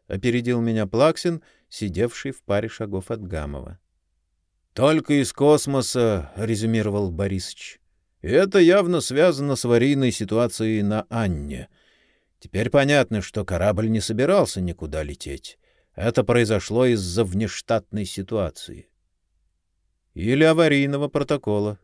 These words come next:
произнёс я вслух. Гамов развернулся в кресле в мою сторону и внимательно на меня посмотрел.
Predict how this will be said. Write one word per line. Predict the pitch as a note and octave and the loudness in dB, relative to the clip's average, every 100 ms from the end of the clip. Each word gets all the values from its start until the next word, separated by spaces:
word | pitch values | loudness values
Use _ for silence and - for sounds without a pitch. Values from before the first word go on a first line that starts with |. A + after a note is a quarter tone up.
| _ | _
произнёс | G2+ G#2+ F2+ F#2 D#2+ | -4 -4 -2 -4 -6
я | - D#2 | -10 -10
вслух. | - D2 C#2+ _ _ _ _ _ _ _ _ _ _ _ - | -12 -14 -14 _ _ _ _ _ _ _ _ _ _ _ -12
Гамов | F2+ A#2+ B2 A#2+ A2 - _ - | -2 2 2 2 -2 -8 _ -8
развернулся | G2 G#2+ A2 A2 A2+ G#2 - | -4 0 2 2 2 -2 -4
в | F2 | -6
кресле | - G#2 F#2+ G#2 | -4 -4 -4 -6
в | F#2 | -4
мою | F#2+ F#2 | -2 -4
сторону | F2 - D3 D#3 G2 F2 _ - _ - | -6 -6 -4 -2 -2 -4 _ -20 _ -2
и | A2 | -2
внимательно | G2 G2 F#2+ D3+ - D3 C#3+ C3+ | 0 0 2 2 0 -4 -4 -4
на | B2+ | -2
меня | A#2+ A#2+ A2 | -2 -2 -2
посмотрел. | G#2+ A2+ F#2+ F#2 D#2+ C#2+ | -4 -6 -6 -6 -6 -8